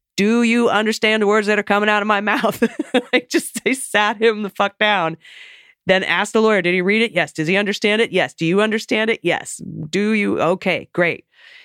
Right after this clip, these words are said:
Merchan ruled largely in the D A's favor on the issue earlier this month when asked for the protective order.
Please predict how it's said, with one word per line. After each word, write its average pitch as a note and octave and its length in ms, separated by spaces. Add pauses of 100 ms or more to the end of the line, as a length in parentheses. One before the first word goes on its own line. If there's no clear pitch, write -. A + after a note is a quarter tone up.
(200)
Merchan F#3+ 400
ruled F#3+ 220
largely G#3 800
in F3 100
the E3 80
D F3 200
A's D#3+ 200
favor E3+ 320
on D3+ 100
the D#3 120
issue D#3 240
earlier D3+ 400
this C#3 180
month C#3+ 220
when C#3 100
asked C#3 240
for - 80
the C3+ 80
protective C3 460
order. C3+ 260